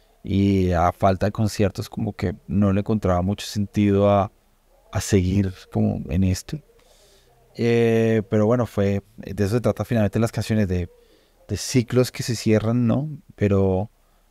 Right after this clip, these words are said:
o-, uno como, como artista puede llegar y tomar una foto, digamos, que queda la foto para posteridad de esas fotos, finalmente son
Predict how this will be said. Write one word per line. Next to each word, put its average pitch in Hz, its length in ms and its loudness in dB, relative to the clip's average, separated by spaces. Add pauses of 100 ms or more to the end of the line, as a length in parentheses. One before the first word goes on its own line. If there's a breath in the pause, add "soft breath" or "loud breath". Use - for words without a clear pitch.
(300)
o-, 98 460 -2
uno 107 240 2
como, 113 460 0
como 95 200 -2
artista 110 600 0 (280)
puede 107 180 0
llegar 104 180 2
y 92 40 -4
tomar 98 240 0
una 101 160 0
foto, 107 540 -2 (520 soft breath)
digamos, 101 560 -2
que 117 160 0
queda 98 160 4
la 101 100 2
foto - 240 -4
para 110 200 2
posteridad 95 520 0
de 98 60 2
esas 95 200 -2
fotos, 117 360 -2
finalmente 92 480 -2
son 107 280 -2